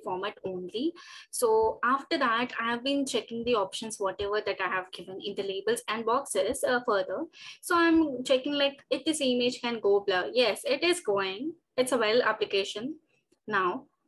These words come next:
I want to just make it however it is. And now I want to increase the brightness. Look at over there. The brightness of the image has al-, also been increasing with this. And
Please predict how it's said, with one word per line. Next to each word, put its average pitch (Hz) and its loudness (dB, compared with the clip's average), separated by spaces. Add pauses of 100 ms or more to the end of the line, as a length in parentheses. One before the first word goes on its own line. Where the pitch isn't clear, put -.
I 294 4
want 285 4
to 294 2
just 277 2
make 233 2
it 254 -2
however 202 2
it 185 0
is. 185 -16 (340)
And 302 0
now 302 6
I 285 2
want 269 0
to 302 2
increase 254 2
the 262 2
brightness. 196 -2 (240)
Look 311 2
at 349 4
over 208 4
there. 180 -2 (100)
The 285 0
brightness 294 2
of 285 0
the 302 2
image 285 0
has 269 0
al-, 226 2 (100)
also 220 2
been 247 -4
increasing 202 -6
with 175 -4
this. - -12 (800)
And 196 0